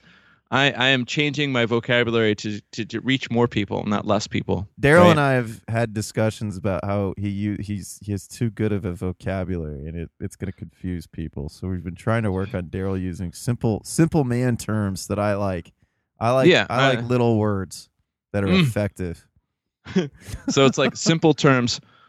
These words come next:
Speaker 1: What can you afford to lose every month? What do you, what do you actually throw down per month that you actually know you're doing it just for the fun of it? And honestly, um,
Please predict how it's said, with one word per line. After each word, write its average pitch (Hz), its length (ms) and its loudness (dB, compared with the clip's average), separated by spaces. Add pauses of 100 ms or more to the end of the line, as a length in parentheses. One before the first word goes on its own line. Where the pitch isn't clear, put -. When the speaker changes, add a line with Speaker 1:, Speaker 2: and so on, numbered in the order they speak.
Speaker 1:
What 151 180 4
can 175 140 4
you 170 100 8
afford 139 320 4
to 139 80 0
lose 123 260 2
every 110 180 0
month? 92 500 -6
What 143 160 2
do 151 120 0
you, 139 80 4
what 165 220 -2
do 165 100 -2
you 143 80 2
actually 113 560 -2 (140)
throw 135 280 4
down 117 320 2
per 135 220 -2
month 113 500 -2
that 107 200 -2
you 120 440 4
actually 110 440 0
know 107 460 4 (960)
you're 143 140 6
doing 147 300 4
it 120 100 2
just 127 200 -6
for 117 100 -6
the 104 320 -2
fun 120 240 2
of 120 120 2
it? 117 300 4 (560)
And 101 380 0
honestly, 110 760 2 (600)
um, 101 560 2